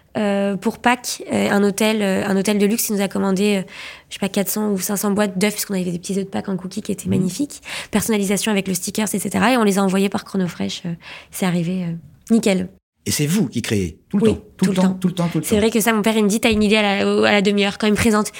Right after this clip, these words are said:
Speaker 1: il dit, « C'est elle, la créatrice, une idée à la demi-heure. » Et donc, en fait, ça les rend un peu fous, puisque, euh, moi, je me dis que tout est possible. Mais parfois, ça ne l'est pas, mais c'est vrai que je me dis, « On essaye, on voit. Au pire, on, on se plante, on se plante, mais je suis sûre que ça peut le faire. »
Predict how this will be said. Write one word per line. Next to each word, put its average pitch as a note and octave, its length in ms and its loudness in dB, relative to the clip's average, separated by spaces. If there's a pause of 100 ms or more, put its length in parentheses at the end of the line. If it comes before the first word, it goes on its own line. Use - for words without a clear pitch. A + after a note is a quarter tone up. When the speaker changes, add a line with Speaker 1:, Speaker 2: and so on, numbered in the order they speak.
(200)
Speaker 1:
il F#3+ 60 -6
dit, « G3 120 -2
C'est G3 120 -2
elle, F#3+ 140 2
la G#3 80 0
créatrice, F#3 420 -4
une G#3 80 4
idée G3+ 140 4
à G3+ 40 2
la G3 80 2
demi-heure. » F#3+ 340 2 (300)
Et G3+ 40 2
donc, G3+ 100 2
en G3+ 60 6
fait, A#3 100 2
ça A3+ 120 -2
les G3 100 0
rend F#3+ 120 2
un F#3+ 60 2
peu G#3+ 120 0
fous, D4+ 180 0
puisque, B3 260 0
euh, - 580 -6
moi, A#3 100 2
je A#3 100 0
me A#3 40 4
dis A#3+ 100 0
que B3 80 2
tout B3 180 2
est B3 40 4
possible. G#3+ 400 0 (680)
Mais G3+ 240 0 (300)
parfois, G#3 200 -2
ça A#3+ 100 -2
ne A3+ 40 4
l'est B3 80 4
pas, F4 140 4
mais C#4+ 80 4
c'est B3 100 0
vrai C4+ 100 0
que C4 60 -2
je A#3 60 4
me A#3+ 40 6
dis, « C4 180 0
On D4+ 80 4
essaye, D4 440 0
on A#3 80 0
voit. C4 240 0 (240)
Au A#3 80 2
pire, C#4 200 2
on, G3+ 580 -2
on G#3+ 40 -6
se - 80 -8
plante, D4 220 2
on B3 40 4
se - 80 0
plante, E4 200 2
mais A3+ 220 2
je A#3+ 60 -2
suis B3+ 100 -2
sûre F#4 140 0
que - 40 -4
ça D#4 80 0
peut B3+ 80 2
le B3 60 0
faire. » G3 260 -2